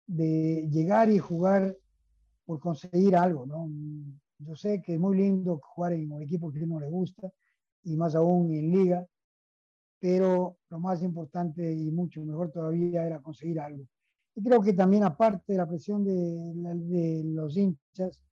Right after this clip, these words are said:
que querían ya conseguir algo, pues esa autopresión de nosotros mismos por conseguirlo, eso hizo que, eh, al tocar fondo, pues nos diéramos cuenta que sí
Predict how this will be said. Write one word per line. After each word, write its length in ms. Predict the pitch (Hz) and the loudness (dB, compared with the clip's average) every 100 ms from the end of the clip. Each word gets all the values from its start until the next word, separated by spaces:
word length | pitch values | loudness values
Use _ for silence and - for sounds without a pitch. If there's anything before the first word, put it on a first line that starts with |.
| _ _ | _ _
que 100 | 160 | -6
querían 380 | 151 175 202 180 | 0 4 4 4
ya 240 | 196 196 - | 2 0 -4
conseguir 380 | 165 135 185 190 | -12 -6 -4 -2
algo, 340 | 190 190 190 _ _ _ _ _ | 0 0 -4 _ _ _ _ _
pues 460 | 156 151 135 131 139 - | -12 -10 -10 -12 -16 -12
esa 420 | 185 165 170 165 | -8 -6 -4 2
autopresión 840 | 165 180 185 160 147 - - 190 170 | 4 4 4 0 -2 -4 0 0 2
de 80 | 147 | -4
nosotros 420 | 139 175 165 160 | -6 -6 -2 0
mismos 340 | 175 160 180 - _ _ _ _ - | 0 -2 -6 -14 _ _ _ _ -10
por 160 | 151 | -8
conseguirlo, 600 | 165 151 185 226 196 190 | -6 -4 0 2 2 2
eso 240 | 202 208 208 | 0 -2 -4
hizo 300 | 202 214 180 | -2 -8 -4
que, 300 | 208 208 - _ _ _ _ _ | -2 -2 -6 _ _ _ _ _
eh, 720 | 208 165 165 165 165 160 160 160 - _ _ - | -8 -4 -2 0 0 -2 -2 -4 -10 _ _ -10
al 180 | 165 | -8
tocar 300 | 156 165 214 | -6 0 0
fondo, 340 | - 214 220 214 | 2 0 2 0
pues 160 | 180 | -2
nos 140 | 165 151 | -2 0
diéramos 460 | 180 180 175 156 | -2 -2 -4 -6
cuenta 280 | - 165 160 | -8 -10 -10
que 100 | 143 | -16
sí 260 | 135 202 | -6 -6